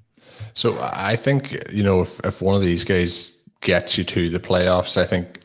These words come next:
we're, we're happy enough with that. I, I think when we're talking about the Jonathan Taylors, you know, and, and his position, um, I think we're looking at the investment you're putting into that player. Um, I think if we're looking then at, you know,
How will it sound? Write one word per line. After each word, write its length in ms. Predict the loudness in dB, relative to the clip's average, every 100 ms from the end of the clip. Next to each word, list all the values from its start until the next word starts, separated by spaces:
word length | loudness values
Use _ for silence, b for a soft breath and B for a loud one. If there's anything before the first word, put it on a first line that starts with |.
| -20 -8
we're, 280 | -2 0 0
we're 140 | 0
happy 260 | 0 0 0
enough 220 | -2 -2
with 100 | -2
that. 180 | 0 2
I, 200 | 2 2
I 20 |
think 300 | 2 0 -2 B B B B 0
when 140 | 2
we're 100 | 4
talking 260 | 4 4 4
about 160 | 2
the 80 | 0
Jonathan 380 | 2 2 2 0
Taylors, 680 | 0 0 -2 -2 -2 -4 -4
you 80 | -2
know, 220 | 0 -2
and, 160 | -2
and 180 | -4 -6
his 540 | -4 -4 -4 -6 -8 -14 -10
position, 480 | -2 0 0 -2 -4 B B -6
um, 220 | -2 -2
I 60 | 0
think 200 | -2 0
we're 120 | 0
looking 240 | -2 -2
at 120 | -4 -6 _ -10
the 180 | -4
investment 640 | -2 0 0 0 -2 -4 -6
you're 80 |
putting 260 | -4 -4 -4
into 440 | -4 -4 -6 -6
that 220 | -4 -6 -4
player. 440 | -2 0 0 -4 b b b
Um, 260 | -4 -4 -4
I 80 | -4
think 240 | -4 -4
if 80 | -4
we're 120 | -2
looking 280 | 0 0 -2
then 180 | -2 -2
at, 180 | -4 -6
you 80 | -4
know, 240 | -4 -6